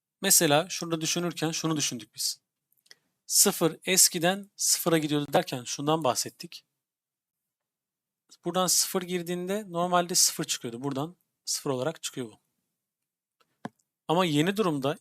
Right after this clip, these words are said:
iki eklediğim için sıfır bir de iki ekleniyor, iki olmuş oluyor. Yani ben şuradaki girdiği sabit tuttum ve çıktının ne olduğuna baktım. Çünkü çıktıyı manipüle ediyorum.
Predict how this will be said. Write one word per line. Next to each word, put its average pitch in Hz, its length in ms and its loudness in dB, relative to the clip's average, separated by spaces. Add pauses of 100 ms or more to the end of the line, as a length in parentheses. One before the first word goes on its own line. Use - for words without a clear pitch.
iki - 200 0
eklediğim 131 420 -2
için 185 320 -6 (420)
sıfır - 540 -2
bir 165 80 -4
de 175 120 -4
iki - 280 -4
ekleniyor, 185 500 -6 (300)
iki 165 220 -4
olmuş 127 280 0
oluyor. - 200 -20 (960)
Yani 160 240 2
ben 185 280 4 (260)
şuradaki 180 520 -2
girdiği 160 340 0
sabit 156 480 6
tuttum - 440 -8 (1040)
ve 170 120 2
çıktının 185 500 0
ne 160 40 2
olduğuna 156 380 6
baktım. - 300 0
Çünkü 160 240 -8
çıktıyı - 400 -4
manipüle 143 380 -2
ediyorum. 104 260 -12